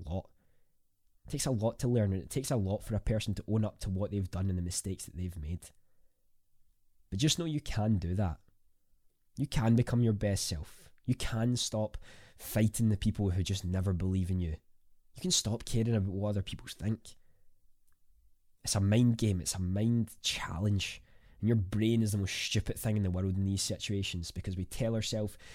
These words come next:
and we <laughs> manipulate our own mind into doing things we don't want to do.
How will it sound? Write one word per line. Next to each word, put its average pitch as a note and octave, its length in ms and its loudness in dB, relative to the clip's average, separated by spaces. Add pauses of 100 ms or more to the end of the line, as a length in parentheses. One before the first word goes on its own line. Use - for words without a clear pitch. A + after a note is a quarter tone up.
(120)
and G2+ 80 2
we G#2 180 2
<laughs> - 60 -16
manipulate B2 840 2
our - 180 -4
own C3 420 0
mind G#2 380 2 (420)
into G2 220 2
doing G#2 220 2
things G2 260 0
we F2+ 80 -2
don't E2+ 220 -4
want F2 160 -8
to - 80 -16
do. D#2 200 -8